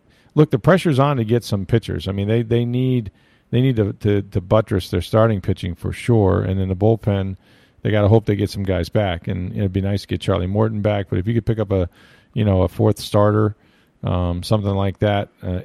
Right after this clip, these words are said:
look, you're in, you're in the lead in the American League East. I don't know how they've done it, but they've done it. And this is the year, abbreviated or not, that they should try to go for it, uh, if they can rent one, uh, for, you know, thirty games or twenty-seven games or whatever it's gonna be. I'm sure they're working on it.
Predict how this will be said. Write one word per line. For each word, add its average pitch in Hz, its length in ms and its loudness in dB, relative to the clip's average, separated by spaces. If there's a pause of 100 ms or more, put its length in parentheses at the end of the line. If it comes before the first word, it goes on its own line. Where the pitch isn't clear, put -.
look, 113 280 0
you're 113 140 2
in, 117 240 -2
you're 123 140 -2
in 120 80 2
the 110 60 2
lead 127 180 2
in 117 40 0
the 110 60 0
American 104 320 -2
League 101 120 -2
East. 110 140 0
I 104 80 2
don't 120 140 2
know 104 120 2
how 107 120 0
they've 104 160 0
done 110 200 0
it, 131 120 -4 (560)
but 101 140 0
they've 104 180 2
done 101 200 2
it. 87 220 -6
And 95 460 -2
this 107 200 -2
is 104 120 -2
the 107 80 0
year, 107 540 0
abbreviated 107 640 4
or 95 100 2
not, 101 340 -2
that 92 100 -12
they 95 120 0
should - 180 -8
try 101 200 0
to 98 80 -4
go 104 200 4
for 95 260 2
it, 104 100 -2 (640)
uh, 101 200 0
if 101 160 -2
they 101 140 2
can 101 140 0
rent 107 240 0
one, 95 360 -2 (100)
uh, 92 300 0
for, 95 440 2
you 107 120 -2
know, 87 220 -4
thirty 98 200 4
games 92 380 -2
or 85 80 -2
twenty-seven 98 640 -2
games 95 240 0
or - 40 2
whatever 98 140 4
it's 87 100 -2
gonna 92 140 -4
be. 95 320 0 (840)
I'm 101 140 0
sure 123 200 6
they're 120 100 8
working 120 300 4
on 82 140 -2
it. - 100 -8